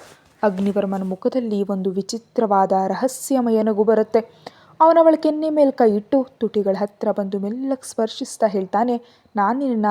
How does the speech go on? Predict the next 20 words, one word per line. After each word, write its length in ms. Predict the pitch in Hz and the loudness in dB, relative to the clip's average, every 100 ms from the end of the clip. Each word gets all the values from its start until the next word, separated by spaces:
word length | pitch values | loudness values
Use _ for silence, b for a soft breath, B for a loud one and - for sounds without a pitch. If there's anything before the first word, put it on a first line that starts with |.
| 202 202 B B | 0 -2 B B
ನಿನ್ನ 140 | 220 196 | -2 0
ಅತ್ತೆ 260 | 190 - 262 | 0 0 -2
ಮನೆ 200 | 269 262 | 0 -2
ಕರ್ಕೊಂಡು 340 | 254 240 233 | -2 -2 -2
ಹೋಗ್ತಿದ್ದೀನಿ. 520 | 220 220 226 214 190 - _ - | -4 -4 -4 -2 -4 -8 _ -4
ಅದು 180 | 277 277 | -2 -2
ನಿನ್ನ 220 | 262 220 202 | -2 -2 -2
ಅಸಲಿ 380 | 196 208 190 247 | -2 -4 -4 -2
ಮನೆ." 280 | 269 214 226 _ _ b b - | -2 -4 -6 _ _ b b -10
ರಚಿತಾಳಿಗೆ 520 | 196 - 214 202 202 | -8 -6 -6 -4 -2
ಆಶ್ಚರ್ಯ 500 | 190 - - 226 220 | -2 -4 -2 2 6
ಆಗುತ್ತೆ. 420 | 220 220 214 226 b b b | 6 4 2 0 b b b
ಈ 60 | 208 | -4
ಮನುಷ್ಯ 340 | 202 214 214 | -2 -2 -2
ಏನ್ 220 | 247 233 294 | -4 -4 2
ಬಯಸ್ತಿದ್ದಾನೆ 580 | 285 240 214 214 208 | 2 2 -4 -2 0
ಅಂತ 200 | 202 196 | -2 -2
ಅವಳಿಗೆ 240 | 208 208 208 | -2 0 -2
ಅರ್ಥ 220 | 202 - | -4 -6
ಆಗ್ತಿರ್ಲಿಲ್ಲ. 500 | 285 - 247 220 208 | -6 0 0 2 2